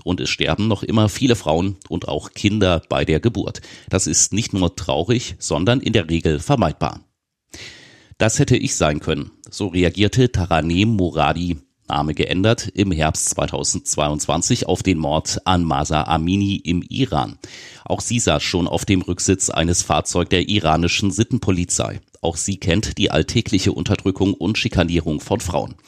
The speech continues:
In einem R-N-D-Spezial erzählen drei Iranerinnen aus drei Generationen, wie sie von der Sittenpolizei verhaftet wurden, an blutigen Protesten teilnahmen und durch den Tod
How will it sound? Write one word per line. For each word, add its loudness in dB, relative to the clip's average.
In 4
einem 4
R-N-D-Spezial 0
erzählen 0
drei 2
Iranerinnen 0
aus -4
drei 2
Generationen, 0
wie -4
sie -4
von 0
der 4
Sittenpolizei 0
verhaftet -2
wurden, 2
an 0
blutigen -2
Protesten -2
teilnahmen 0
und 0
durch 2
den 2
Tod -2